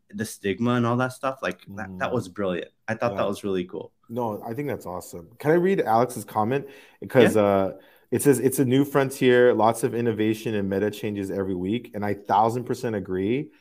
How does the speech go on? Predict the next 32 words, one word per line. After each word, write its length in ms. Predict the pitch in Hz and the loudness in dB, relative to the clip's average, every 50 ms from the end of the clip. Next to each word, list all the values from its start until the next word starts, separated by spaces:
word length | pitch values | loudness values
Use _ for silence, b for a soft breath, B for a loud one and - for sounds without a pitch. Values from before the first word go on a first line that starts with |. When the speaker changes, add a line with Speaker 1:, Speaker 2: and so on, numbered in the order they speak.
| b b b b _ - | b b b b _ 6
Speaker 2:
But 200 | 127 120 123 - | 6 6 6 6
Alex, 440 | 104 127 139 143 131 113 - - | 8 8 10 10 8 6 4 -2
did 180 | - 117 117 98 | -2 -2 -2 -2
you 180 | 101 123 165 175 | 0 -2 -2 -2
see 220 | 175 - - 170 | -2 -2 -2 0
the 140 | 170 175 156 | 2 2 2
news 320 | 120 113 117 127 127 127 | 2 0 0 0 -2 -4
today, 340 | - - 117 95 95 92 98 | -4 -4 -2 -2 -2 -2 -2
man, 460 | 98 113 120 127 139 143 151 156 156 - - | -4 -4 -4 -4 -4 -6 -8 -10 -12 -10 -10
about 580 | 110 101 113 107 104 104 101 98 92 - - _ _ _ _ 101 | -2 2 4 4 4 4 2 0 -2 -6 -12 _ _ _ _ -16
YouTube 800 | 95 98 107 120 139 147 147 - 139 120 107 101 98 95 92 92 - - _ | -6 0 2 2 2 0 -2 -2 -2 0 0 0 0 -2 -4 -6 -12 -18 _
creating 500 | _ - 123 117 113 110 110 107 101 95 | _ -4 -2 -2 0 -2 -2 -4 -4 -2
ways 380 | 101 107 107 107 104 101 95 - | 2 2 2 2 0 -2 -4 -8
for 140 | - 98 | -12 -14
creators 540 | 92 - - - 101 98 98 98 104 98 - - | -16 -14 -12 -6 -4 -4 -2 -2 -4 -6 -8 -10
to 80 | 104 | -10
make 180 | 98 95 90 - | -10 -8 -8 -8
N 100 | 95 92 | -10 -10
F 140 | 90 85 - | -10 -12 -12
Ts? 560 | - 90 90 104 127 160 156 - - - _ _ _ _ _ _ _ _ _ _ _ _ | -12 -10 -8 -6 -6 -8 -8 -12 -20 -20 _ _ _ _ _ _ _ _ _ _ _ _
So, 160 | _ - 131 - | _ -2 -2 0
'cause 160 | - 135 107 | 0 0 2
they 80 | 123 120 | 2 4
wanna 220 | 113 117 113 104 | 4 2 2 0
help 260 | - - 117 110 110 | -2 -2 -2 -4 -2
the 80 | - 113 | -4 -8
small 280 | - - - 107 101 98 | -8 -6 -4 -4 -4 -4
creator 380 | - - 123 120 131 135 117 | -4 -4 -2 0 2 2 2
economy. 520 | 98 104 95 90 87 80 78 76 78 80 _ _ _ _ _ _ _ _ _ | 0 -2 -6 -8 -8 -10 -12 -14 -18 -20 _ _ _ _ _ _ _ _ _
That 160 | 117 120 135 | 4 6 6
was 240 | 151 156 123 104 107 | 6 6 4 2 -2
nuts. 720 | 113 117 117 120 120 110 - - - - - - - - | -2 -2 2 2 2 2 2 -4 -10 -14 -14 -14 -16 -18